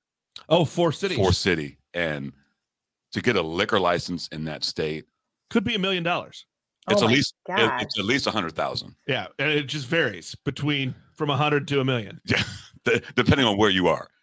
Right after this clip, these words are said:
Speaker 2: And they're,
Speaker 3: Wow.
Speaker 2: they're, they're a city of, I don't know,
Speaker 1: Well,
Speaker 2: over
Speaker 1: there's Saint George's.
Speaker 2: Yeah, over a hundred thousand people, and they've got one brewery.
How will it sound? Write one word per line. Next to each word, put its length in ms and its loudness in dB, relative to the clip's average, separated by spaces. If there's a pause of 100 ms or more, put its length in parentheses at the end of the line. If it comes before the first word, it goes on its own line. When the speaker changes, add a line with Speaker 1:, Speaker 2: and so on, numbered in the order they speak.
(300)
Speaker 2:
And 220 0
they're, 140 6
Speaker 3:
Wow. 280 8
Speaker 2:
they're, 140 2 (180)
they're 140 4
a 60 4
city 400 2
of, 460 -2 (520)
I 100 -2
don't 100 -2
know, 180 -8
Speaker 1:
Well, 100 6
Speaker 2:
over 80 2
Speaker 1:
there's 240 0
Saint 260 -6
George's. 600 0
Speaker 2:
Yeah, 260 0 (120)
over 200 2
a 40 -2
hundred 260 -2
thousand 320 -2
people, 500 -8
and 80 -4
they've 100 0
got 180 0
one 140 -4
brewery. 260 -8